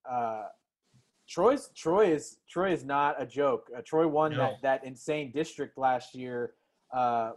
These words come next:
Speaker 1: with Rockdale and Cameron. Troy kinda, I think everybody expected last year that to be a two-horse race between Cameron and Rockdale, and it was a two-horse race for second because Zach Herbacek and that Troy offense ran over both of those teams last year.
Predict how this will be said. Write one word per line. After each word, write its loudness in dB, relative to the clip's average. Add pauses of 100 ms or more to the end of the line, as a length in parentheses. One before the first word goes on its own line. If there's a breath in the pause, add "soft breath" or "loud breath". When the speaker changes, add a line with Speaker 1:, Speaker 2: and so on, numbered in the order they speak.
Speaker 1:
with -4 (100)
Rockdale 2
and -8
Cameron. -6 (280)
Troy 6
kinda, 2 (260)
I -2
think -6
everybody 4
expected -6
last 0
year -4
that -2
to -10
be -6
a -2
two-horse -4
race -6
between -14
Cameron -10 (260)
and -10
Rockdale, 0
and -6 (260)
it -2
was 4
a -6
two-horse 4
race -4
for -14
second -2
because 0
Zach 2
Herbacek -2 (120)
and -4
that -4
Troy 2
offense 2 (300)
ran 0
over 4
both 0
of -12
those -2
teams -10
last -8
year. -10